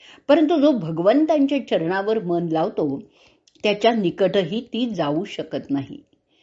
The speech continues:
ह्या दोह्यात कबीरांनी नारीला मधमाशीची उपमा दिलेली आहे. मधमाशा फुलांवरती बसून मध गोळा करतात आणि तो पोळ्यात, अ, गोळा करतात आणि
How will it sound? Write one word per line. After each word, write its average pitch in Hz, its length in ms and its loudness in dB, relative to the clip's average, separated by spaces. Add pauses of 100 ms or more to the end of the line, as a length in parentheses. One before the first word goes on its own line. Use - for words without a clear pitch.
(260)
ह्या 220 260 4
दोह्यात 202 580 0 (520)
कबीरांनी 226 500 2
नारीला 180 460 0
मधमाशीची 165 760 -4
उपमा 156 420 -6
दिलेली 143 460 -2
आहे. - 320 -8 (480)
मधमाशा 185 520 2
फुलांवरती 160 680 0
बसून 160 540 0
मध 165 240 2
गोळा 151 280 2
करतात 139 460 -6 (420)
आणि 208 260 -2
तो 220 100 6
पोळ्यात, 190 680 2 (580)
अ, 180 60 -8 (200)
गोळा 185 380 2
करतात 226 500 -2
आणि 190 220 -2